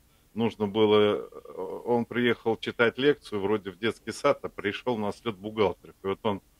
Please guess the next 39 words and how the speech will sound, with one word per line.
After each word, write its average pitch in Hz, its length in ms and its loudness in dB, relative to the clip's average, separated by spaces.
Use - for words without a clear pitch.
детей 120 460 0
заменил 98 480 -2
на 95 160 -4
слово 107 380 0
бу-, 90 200 -8
«бухгалтер». 92 640 -6
Значит, - 320 -16
ну - 140 -6
вот 175 260 0
и 151 40 0
здесь 143 300 0
то 147 120 -2
же 123 100 0
самое, 101 460 0
да, 98 160 0
то - 140 -16
есть - 180 -20
он 101 180 -6
вместо 110 480 0
одной, 127 340 0
значит, 87 340 -12
э, 85 520 -8
составляющей 104 840 -2
вставил 131 420 2
другую, 110 520 0
а 87 40 -6
терминологию 104 680 0
оставил. 92 320 -2
Может, 135 240 -2
ему 127 100 2
методичку 107 600 0
не 85 120 -10
поменяли, 90 560 -6
может, 113 340 -2
люди, 123 240 -2
которые 107 320 -4
ему 123 120 0
пишут - 360 -2
речи 127 360 -2